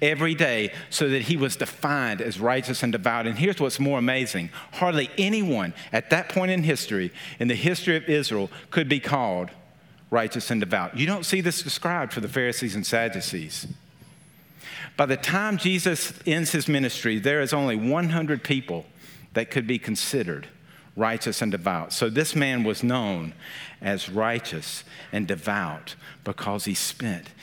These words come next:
his life in the presence of trying to live with the Holy Spirit and being righteous and devout.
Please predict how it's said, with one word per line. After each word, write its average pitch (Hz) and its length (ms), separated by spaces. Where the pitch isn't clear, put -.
his 104 300
life 95 500
in 92 160
the 87 80
presence - 760
of - 160
trying 107 380
to 90 100
live 98 300
with 90 120
the 90 100
Holy 101 280
Spirit 92 340
and 85 160
being 92 360
righteous 92 680
and 90 140
devout. 87 440